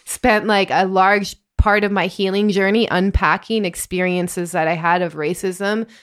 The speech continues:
And I mean real racism, not just someone disagreeing with you, but, like, people who felt that I was the scum of the earth because I wasn't,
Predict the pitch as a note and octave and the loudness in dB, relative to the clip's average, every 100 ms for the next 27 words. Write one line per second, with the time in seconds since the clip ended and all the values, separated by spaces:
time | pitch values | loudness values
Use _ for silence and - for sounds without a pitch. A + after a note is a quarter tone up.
0 | _ - C#4 D#4 C4+ F3 G#3+ G#3+ F#3+ E3 | _ -2 0 2 0 0 2 2 2 0
1 | E3 F3+ E3 E3+ E3+ F#3 G3+ G3 G3 F3+ | -2 -4 -6 -6 -2 -2 -2 -4 -4 -2
2 | E3+ E3+ - E3 E3 E3 E3+ F3 G#3 G#3 | -4 -6 -8 -8 -6 -4 -4 -4 -2 -2
3 | G#3+ F3+ F3 E3 - - G#3 F#3+ F#3+ F#3 | 0 -2 -2 -2 -6 -8 -4 -2 -2 -2
4 | F3 - F#3 D#3+ F3 E3 D#3+ E3 D#3 - | -4 -2 -2 0 -2 -2 0 -4 -6 -10
5 | E3+ D#3+ D#3+ D#3+ C3+ D#3+ E3 - - E3 | -6 -4 -4 -6 -4 -4 -6 -14 -6 -4
6 | D#3+ D3+ - D#3+ D#3+ D#3 | -2 -2 -2 -4 -4 -6